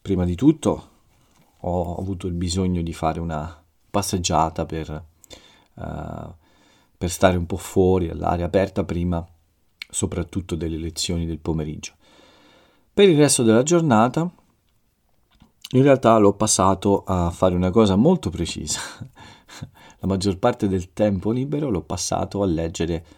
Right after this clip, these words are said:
un libro, perché, eh, questo fa parte, eh, della, della mia, eh, come dire, del mio programma settimanale. Ho alcuni libri, eh, da portare avanti insieme agli amici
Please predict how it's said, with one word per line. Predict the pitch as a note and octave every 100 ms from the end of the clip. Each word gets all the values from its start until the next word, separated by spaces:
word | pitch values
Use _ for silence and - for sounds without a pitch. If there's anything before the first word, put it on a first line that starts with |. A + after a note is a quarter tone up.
| _ _
un | A#2
libro, | G2+ G2 F#2+ A#2+ D#3 - _ _ _ _ _
perché, | - - - D#2 D#2+ _ _ -
eh, | E2 D2+ D#2 D#2 D#2 E2+
questo | F2 - E2+
fa | D#2
parte, | - D#2+ D2+ - D#2 D#2+ -
eh, | D2+ D#2
della, | D#2+ D#2+ D#2+ D#2 D2+ E2+ _ _ _
della | - D#2+ D#2+
mia, | E2 E2+ E2 D#2 D#2+ _ _ _ -
eh, | E2+ D#2+ E2
come | - E2+
dire, | D2+ D#2
del | D#2+
mio | F#2+ A2
programma | - G#2+ G2 F2 E2+
settimanale. | - F2 A#2 B2+ D3+ D#3 E2 -
Ho | D#2 D#2+ - _ _ _ _ _ -
alcuni | E2+ - F2+ F2
libri, | F2 F#2+ D#2+ D#2+
eh, | D2+ - _ _ _ _ -
da | - E2+
portare | E2+ F2 F2+ F2
avanti | F#2+ G2+ F2+
insieme | E2 D#2+ - F2+ E2+
agli | E2 E2
amici | E2+ E2+ D2+ - D#2